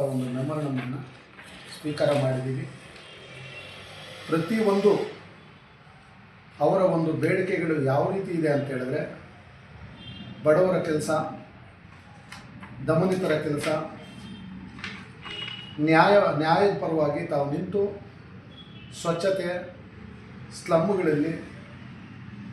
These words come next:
ಬಡವರ ಒಂದು ಆರೋಗ್ಯ ಹಿತದೃಷ್ಟಿ ಇಟ್ಕೊಂಡು ತಾವು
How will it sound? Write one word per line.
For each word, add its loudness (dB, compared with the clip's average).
ಬಡವರ 4
ಒಂದು 0
ಆರೋಗ್ಯ 6
ಹಿತದೃಷ್ಟಿ 0
ಇಟ್ಕೊಂಡು -2
ತಾವು 2